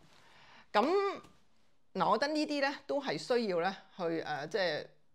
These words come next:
進一步呢去澄清。噉，噉而家呢件事呢，我覺得，呃，即係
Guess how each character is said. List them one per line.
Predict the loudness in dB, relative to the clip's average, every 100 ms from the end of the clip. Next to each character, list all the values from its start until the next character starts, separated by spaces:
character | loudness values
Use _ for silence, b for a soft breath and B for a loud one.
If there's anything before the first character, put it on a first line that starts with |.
| -20 -20 -20 -20 -6
進 | -2 0
一 | 0
步 | 0 -2
呢 | -2 -2
去 | -6
澄 | -6 -8
清。 | -10 -8 -8 -12 B B B B
噉， | 2 2 0 -2 -12 b b
噉 | -2 0 0
而 | 0
家 | 0 0 0
呢 | -4 -10 -6
件 | -4
事 | -4 -2 0
呢， | 2 0
我 |
覺 | 0 -4
得， | -4 -4
呃， | -4 -4 -6 -4
即 | 0
係 | 2 0